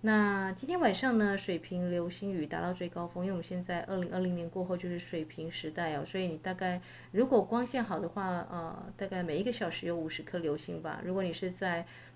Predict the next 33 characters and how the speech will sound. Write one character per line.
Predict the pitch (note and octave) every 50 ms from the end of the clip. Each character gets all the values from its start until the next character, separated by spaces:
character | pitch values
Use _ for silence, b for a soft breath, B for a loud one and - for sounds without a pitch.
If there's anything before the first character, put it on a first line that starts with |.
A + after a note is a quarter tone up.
| B
那 | - F#3 F3+ F3+
种 | F3+ F3+ E3+ D#3+ D3+ D3+ D3 - - - -
沙 | - - - F#3+ G3
漠 | G#3 G#3 F#3+
地 | F#3 G3 F#3
区 | F3+ - F3+
的 | E3+ D#3
话， | D#3 F#3 E3+
大 | E3 - E3+
概 | E3 E3
就 | D#3+ E3+ E3
会 | E3
看 | D#3+ - F3+
到 | E3+ F3
一 | - -
百 | F3+ F3+ -
二 | - E3 E3
十 | E3 - -
颗 | - - - E3+ D#3+ D#3+ D#3+ - -
流 | - E3 D3+ D3
星 | E3 - - F3 E3+ E3
哦， | C#3+ - -
所 | - G#3 G#3+
以 | G#3+
很 | F#3+ G3+ A3
可 | A3+ - A3 F#3
能 | E3+ E3 E3+
出 | E3+ - F#3+
现 | F3+ F3+ F#3+ E3+
火 | - - D#3+ -
流 | - - -
星 | D#3+ - - F3 E3+
哦。 | E3 D#3